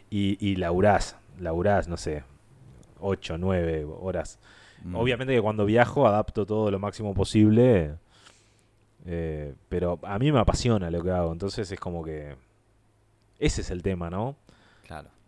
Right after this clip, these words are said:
Speaker 2: a vos te encanta.
Speaker 1: Claro, porque ahí, ahí tenés los do-, los dos, en, en, eh, hay gente que la motiva el dinero y, y, y laburan, y laburan, y laburan, y laburan por el dinero,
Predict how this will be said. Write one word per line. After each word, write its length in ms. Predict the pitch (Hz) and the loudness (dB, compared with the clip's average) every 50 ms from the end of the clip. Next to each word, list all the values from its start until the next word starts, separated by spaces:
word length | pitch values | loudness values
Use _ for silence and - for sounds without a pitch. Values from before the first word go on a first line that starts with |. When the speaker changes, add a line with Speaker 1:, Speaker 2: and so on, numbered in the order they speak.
| _ _ _ _ _ _ - | _ _ _ _ _ _ -14
Speaker 2:
a 80 | 76 82 | -12 -12
vos 100 | 87 - | -10 -10
te 80 | 107 | -12
encanta. 500 | 87 76 - 78 71 69 65 - - - _ _ | -14 -12 -12 -12 -12 -12 -14 -18 -20 -20 _ _
Speaker 1:
Claro, 380 | - 117 120 214 90 87 - - - | -2 0 2 2 0 0 -4 -6 -6
porque 180 | - 92 95 104 | -6 -2 0 2
ahí, 180 | 120 143 170 - | 4 4 4 4
ahí 120 | 127 139 | 2 2
tenés 220 | 160 160 156 147 | 2 2 2 2
los 140 | 147 135 117 | 2 2 2
do-, 80 | 135 127 107 | 0 -2 -2
los 220 | 113 117 110 107 | -2 0 2 4
dos, 240 | 139 135 120 - - | 8 6 6 6 4
en, 180 | 101 107 104 - 104 | -6 -6 -6 -6 -10
en, 140 | 104 101 | -10 -10
eh, 200 | 101 101 101 98 _ - - - - - - - - - | -8 -10 -10 -10 _ -18 -20 -20 -20 -20 -20 -20 -10 -4
hay 120 | 117 123 | -2 -2
gente 200 | - 156 147 147 | -2 0 -2 0
que 80 | 131 117 | 0 0
la 80 | 110 107 | 0 0
motiva 300 | 110 107 117 127 127 117 | -4 -4 0 2 2 2
el 100 | 110 107 | 2 0
dinero 540 | 110 113 120 131 139 151 170 175 170 165 - - _ _ - - - _ _ _ _ _ _ _ _ _ _ _ _ _ _ _ _ _ _ _ _ _ _ _ _ _ _ _ _ _ _ _ - | -2 -4 -2 -2 0 0 0 0 -2 -6 -12 -18 _ _ -20 -20 -20 _ _ _ _ _ _ _ _ _ _ _ _ _ _ _ _ _ _ _ _ _ _ _ _ _ _ _ _ _ _ _ -10
y, 160 | 113 101 98 - | -8 -8 -8 -6
y, 220 | 110 110 90 110 | -8 -8 -6 -6
y 60 | 107 | -6
laburan, 460 | 98 95 92 104 120 127 131 127 131 131 | -4 -2 2 4 6 6 6 4 0 -4
y 80 | 117 | -4
laburan, 360 | 107 - 117 127 131 131 131 123 | -4 -2 0 0 0 0 0 -2
y 40 | 110 | -2
laburan, 400 | 107 107 120 127 135 139 131 113 | -2 0 0 2 2 0 0 2
y 20 | |
laburan 340 | 107 110 120 139 147 139 110 | 2 2 2 2 2 -2 -2
por 140 | - 101 101 | -2 0 0
el 120 | 101 98 | 0 0
dinero, 420 | 107 110 127 143 156 170 196 220 | 0 2 2 4 4 4 2 0